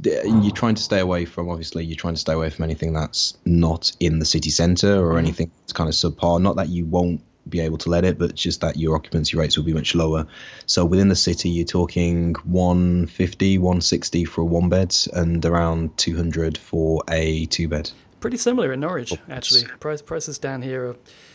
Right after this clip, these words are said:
Speaker 2: getting quite expensive. I think it's proximity to, to both Cambridge and, and London. Um,
Speaker 1: Yeah. But it's expensive relative to, you know, London or San Francisco. It's not very expensive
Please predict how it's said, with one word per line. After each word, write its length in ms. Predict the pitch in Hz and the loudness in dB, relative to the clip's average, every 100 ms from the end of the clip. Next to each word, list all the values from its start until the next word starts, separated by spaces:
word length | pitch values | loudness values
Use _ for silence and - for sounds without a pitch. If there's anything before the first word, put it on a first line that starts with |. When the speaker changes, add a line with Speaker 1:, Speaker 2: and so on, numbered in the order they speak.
| - _ _ _ _ - | -20 _ _ _ _ -18
Speaker 2:
getting 200 | - 160 | -4 -4
quite 180 | 170 175 | -2 -2
expensive. 460 | 160 - 156 156 135 | -2 -2 -2 0 -2
I 60 | 127 | -2
think 100 | 139 | -6
it's 80 | 131 | -6
proximity 440 | 151 135 147 139 135 | -8 -6 -4 -4 -4
to, 300 | 135 127 120 - | -4 -6 -8 -12
to 120 | 135 - _ | -12 -12 _
both 220 | 143 139 | -4 -2
Cambridge 360 | 143 139 131 131 | -2 -6 -4 -4
and, 200 | 127 131 | -4 -6
and 200 | 139 127 | -8 -8
London. 400 | 131 135 120 117 _ - - _ _ | -6 -6 -8 -10 _ -20 -20 _ _
Um, 300 | 123 127 131 | -10 -8 -2
Speaker 1:
Yeah. 180 | 147 143 - _ _ _ _ _ - | 0 0 -6 _ _ _ _ _ 0
But 100 | 85 | 0
it's 140 | 80 | 2
expensive 520 | 85 - 101 90 90 | 0 0 0 2 0
relative 460 | 85 85 82 82 76 | 0 -2 -2 -4 -2
to, 160 | - 82 | -2 0
you 420 | 82 80 80 76 | 0 0 -2 -2
know, 120 | 80 | -2
London 340 | 78 87 85 82 | 2 2 2 0
or 140 | 80 | 0
San 220 | - 82 | 0 -2
Francisco. 680 | 80 76 - 90 - 80 78 | -2 -2 0 0 0 0 0
It's 220 | 76 - | -2 -2
not 200 | 80 76 | -4 -2
very 220 | 80 78 | -2 -2
expensive 480 | 76 - - - 131 | -2 0 0 0 0